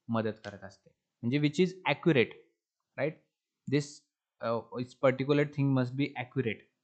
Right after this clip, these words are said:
है ना? This particular thing must be true. काही अशा गोष्टी आहेत जे की आपल्या सिलेबसला धरून relevant आहेत, है ना?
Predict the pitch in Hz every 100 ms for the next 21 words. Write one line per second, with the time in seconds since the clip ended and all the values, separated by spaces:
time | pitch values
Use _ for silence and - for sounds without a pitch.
0 | _ _ _ - 123 160 - _ _ -
1 | 143 143 131 139 139 139 143 139 131 123
2 | 139 139 156 160 104 - _ _ _ _
3 | _ _ - 127 139 147 127 - 143 139
4 | 135 147 139 135 131 135 131 135 135 147
5 | - _ _ 139 135 135 135 139 135 131
6 | 131 135 127 131 139 139 131 110 101 _
7 | _ _ _ 117 139